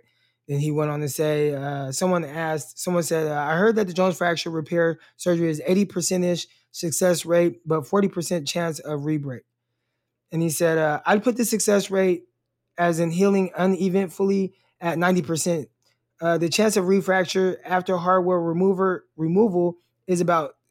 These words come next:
ten percent, especially if he has a high arc like Julio Jones and Kevin Durant. That increases the stresses to the bone." And, uh, the last thing he said was, "If you held a gun to my head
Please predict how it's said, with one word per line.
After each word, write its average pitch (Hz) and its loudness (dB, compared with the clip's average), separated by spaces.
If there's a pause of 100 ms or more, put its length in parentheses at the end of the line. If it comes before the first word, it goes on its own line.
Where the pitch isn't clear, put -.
(140)
ten 202 2
percent, 139 -8 (400)
especially 202 2
if 185 2
he 190 2
has 180 2
a 156 -2
high 175 2 (600)
arc 180 2
like 156 -2
Julio 170 2
Jones 156 -2
and 151 -4
Kevin 147 -4
Durant. 135 -10 (340)
That 160 0
increases 165 -2
the 143 -8
stresses 170 0
to 160 -8
the 147 -6
bone." 120 -12 (640)
And, 160 -2
uh, 156 -4
the 156 -4
last 175 0
thing 185 0
he 180 2
said 180 2
was, 170 2
"If 160 -2
you 175 0
held 208 2
a 226 4
gun 202 2
to 196 -2
my 185 0
head 170 0